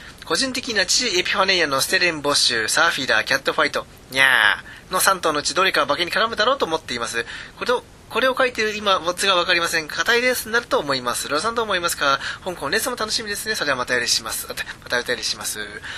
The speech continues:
ピーエス、来年四月十四日、埼玉スーパーアリーナの大相撲巡業がありますね。もしよければ、足を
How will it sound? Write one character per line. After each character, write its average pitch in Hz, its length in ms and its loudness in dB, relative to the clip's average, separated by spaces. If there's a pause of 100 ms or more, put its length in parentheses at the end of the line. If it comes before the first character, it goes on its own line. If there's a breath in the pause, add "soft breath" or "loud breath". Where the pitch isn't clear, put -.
(400 loud breath)
ピ 247 120 0
ー - 20 4
エ 220 40 4
ス、 - 160 0 (120)
来 254 300 2
年 233 360 0
四 - 180 4
月 233 260 0
十 233 220 2
四 147 120 0
日、 127 100 0
埼 202 200 2
玉 131 140 -2
ス 190 180 0
ー 185 40 -8
パ 196 140 2
ー - 20 6
ア 190 80 4
リ 196 80 -4
ー 165 40 -10
ナ 135 100 0
の 127 160 -4
大 156 80 0
相 160 140 -8
撲 151 120 -2
巡 131 160 -4
業 127 160 -2
が 135 80 2
あ 127 60 4
り 123 80 -8
ま 120 80 -2
す - 80 -8
ね。 113 180 -6 (320 loud breath)
も 156 80 -2
し 156 160 2
よ 147 80 0
け 147 140 -2
れ 139 60 -2
ば、 131 180 2 (280 loud breath)
足 156 300 2
を 196 40 2